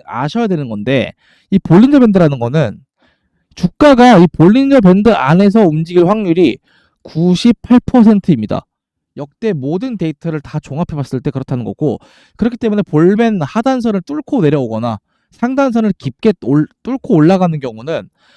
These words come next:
반드시 정말 강한 저항을 맞습니다. 아니 구십팔 퍼센트면은 이 퍼센트의 확률로만 이 볼벤 상단, 이 볼벤 넘어서 외부 이 우주에서 놀 수 있다는 건데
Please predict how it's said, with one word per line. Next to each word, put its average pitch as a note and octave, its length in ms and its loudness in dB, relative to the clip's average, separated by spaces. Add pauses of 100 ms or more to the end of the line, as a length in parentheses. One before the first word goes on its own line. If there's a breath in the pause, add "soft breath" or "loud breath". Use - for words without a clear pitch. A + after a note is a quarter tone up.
(120)
반드시 A3+ 640 0
정말 G#3+ 420 -2
강한 G3 420 -2
저항을 D#3+ 280 -2
맞습니다. G2+ 520 -14 (380 soft breath)
아니 C#4+ 140 -4
구십팔 A#3 440 -8
퍼센트면은 D#3 880 -6 (380)
이 G#3 120 -6
퍼센트의 C4+ 520 -4
확률로만 G#3 640 -2
이 D#3+ 100 -10
볼벤 D#3 380 0
상단, G#3 400 -2 (300 soft breath)
이 F#3 80 -2
볼벤 G3+ 340 2
넘어서 D3+ 640 2
외부 F3 420 -2
이 D3+ 160 -8
우주에서 F3+ 560 -2
놀 C#3+ 160 -2
수 - 140 -18
있다는 D#3 300 -8
건데 A2+ 420 -6